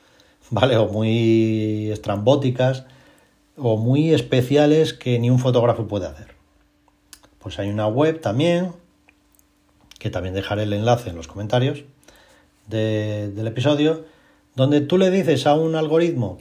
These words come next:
qué quieres que te cree con fotos real y lo hace, por muy raro que sea lo que le pides. Pero claro, a día de hoy, vuelvo a insistir, nada sustituye el trabajo de la fotografía profesional,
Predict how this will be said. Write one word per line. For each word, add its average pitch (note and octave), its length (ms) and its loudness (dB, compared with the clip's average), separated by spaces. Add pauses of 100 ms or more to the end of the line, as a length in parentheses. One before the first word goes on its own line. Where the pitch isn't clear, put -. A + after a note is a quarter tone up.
qué E3+ 240 0
quieres F3 400 0
que A#2+ 120 -2
te D3 180 -4
cree F3+ 360 -2 (640)
con G2 180 -4
fotos C3+ 320 0
real D3 480 2 (1300)
y A#2 140 -2
lo G2 120 2
hace, - 260 -6 (760)
por A2+ 160 2
muy C3+ 160 2
raro D3 260 2
que B2 100 -4
sea C#3 180 0
lo C3 100 -2
que B2 80 -4
le A2 120 0
pides. B2+ 440 -10 (680)
Pero G2+ 220 -2
claro, B2+ 400 4 (560)
a A2 240 -2
día A#2 260 4
de A#2+ 140 2
hoy, C#3 320 2 (260)
vuelvo F#2 360 -6
a - 20 -4
insistir, B2+ 500 -4
nada A2+ 460 2
sustituye B2+ 680 -4 (100)
el G2+ 120 -8
trabajo A2 420 -2
de C3+ 80 0
la B2 100 2
fotografía G2+ 600 -2
profesional, A2+ 800 -4